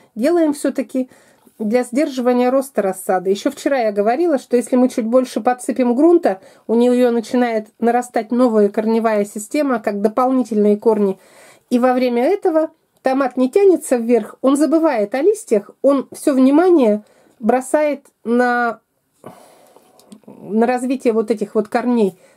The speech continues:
на образование новых корней. Растение это понимает, что чем больше корневая система,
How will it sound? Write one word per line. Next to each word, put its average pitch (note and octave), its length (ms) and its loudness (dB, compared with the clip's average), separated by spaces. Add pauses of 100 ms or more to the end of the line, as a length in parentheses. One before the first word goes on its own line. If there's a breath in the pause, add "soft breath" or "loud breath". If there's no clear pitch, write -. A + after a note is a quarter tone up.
на A3 140 0
образование B3+ 640 -2
новых G3+ 320 -2
корней. G3+ 460 -2 (380 soft breath)
Растение B3+ 540 0
это G#3+ 120 -4
понимает, B3 580 2
что - 220 -2
чем B3 360 0
больше A#3+ 340 0
корневая A3+ 580 0
система, A3 580 -2